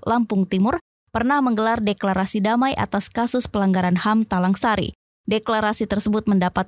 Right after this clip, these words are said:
protes dari keluarga korban dan Komnas ham. Beralih ke informasi olahraga, mantan juara Roger Federer memastikan diri mundur dari turnamen Paris Master yang berlangsung pekan ini. Federer juga mengungkapkan kekecewaannya saat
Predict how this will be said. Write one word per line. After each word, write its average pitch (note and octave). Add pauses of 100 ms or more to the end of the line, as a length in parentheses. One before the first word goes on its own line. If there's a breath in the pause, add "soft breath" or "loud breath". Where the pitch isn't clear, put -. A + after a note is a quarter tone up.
protes D4
dari A3
keluarga F#3+
korban G#3
dan F3
Komnas E3+
ham. F#3+ (800)
Beralih B3
ke B3+
informasi C#4
olahraga, B3+
mantan C#4+
juara C4
Roger C4
Federer C4+
memastikan B3+
diri B3
mundur B3
dari A3
turnamen B3
Paris A#3+
Master C4
yang A#3
berlangsung G#3+
pekan F#3+
ini. F3+ (240)
Federer C4+
juga D4
mengungkapkan C#4+
kekecewaannya B3
saat -